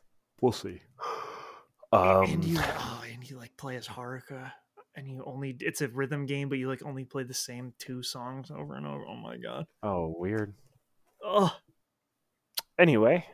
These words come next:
Speaker 1: I assume that's, like, her singing career type thing.
Speaker 2: Yeah, yeah, yeah.
Speaker 1: Uh, but, uh, I also,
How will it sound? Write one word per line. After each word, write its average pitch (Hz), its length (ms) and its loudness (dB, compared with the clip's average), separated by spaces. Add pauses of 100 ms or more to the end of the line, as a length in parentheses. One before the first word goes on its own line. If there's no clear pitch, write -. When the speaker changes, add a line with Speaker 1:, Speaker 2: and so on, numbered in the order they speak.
(800)
Speaker 1:
I 165 60 12
assume 156 300 12
that's, - 380 8
like, 110 180 8
her 95 300 4
singing 95 380 0
career 87 320 -2
type - 280 -4
thing. 87 300 -8
Speaker 2:
Yeah, 135 340 0
yeah, 113 200 -6
yeah. 107 180 -12 (840)
Speaker 1:
Uh, 85 320 2 (120)
but, 92 320 8
uh, 85 320 6
I 120 140 12
also, 202 640 12